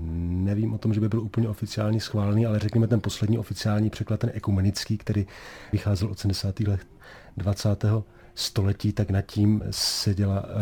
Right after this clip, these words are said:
řada, eh, lingvistů, teologů, kteří z těch originálních textů sepsali ten věcně nejpřesnější překlad. Tady ten nový překlad se spíš, eh, snaží o to, aby to bylo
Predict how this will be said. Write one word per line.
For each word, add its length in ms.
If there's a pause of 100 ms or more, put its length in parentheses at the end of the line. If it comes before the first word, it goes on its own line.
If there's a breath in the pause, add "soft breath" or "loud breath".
(120)
řada, 320
eh, 560 (200)
lingvistů, 1300 (160)
teologů, 840
kteří 500
z 100
těch 260
originálních 840 (460 soft breath)
textů 680 (180 soft breath)
sepsali 720 (240 soft breath)
ten 340
věcně 680 (280 soft breath)
nejpřesnější 800
překlad. 500
Tady 200
ten 340
nový 220
překlad 400
se 120
spíš, 420
eh, 160
snaží 480 (320 loud breath)
o 120
to, 380
aby 140
to 140
bylo 380